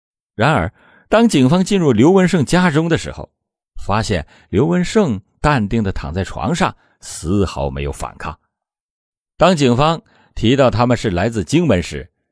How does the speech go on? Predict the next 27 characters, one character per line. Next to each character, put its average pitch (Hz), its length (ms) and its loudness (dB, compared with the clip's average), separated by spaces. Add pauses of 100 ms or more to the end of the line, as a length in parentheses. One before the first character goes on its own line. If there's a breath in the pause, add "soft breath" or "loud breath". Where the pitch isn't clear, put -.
(200)
刘 101 160 4
文 110 160 4
胜 101 180 0
大 107 220 -2
方 90 140 -2
地 95 80 0
表 67 200 -4
示 - 300 -8 (320)
他 82 140 -8
知 117 260 -2
道 104 220 -2 (180)
出 - 200 -14
了 73 100 -6
什 - 160 -14
么 71 80 -8
事 - 100 -4
儿， 76 100 -8 (420)
他 107 160 0
会 110 120 0
向 95 180 -4
警 71 220 -10
方 95 260 -4 (180)
如 71 320 -4
实 82 240 -8
交 110 280 0
代 120 220 -2
的。 - 160 -14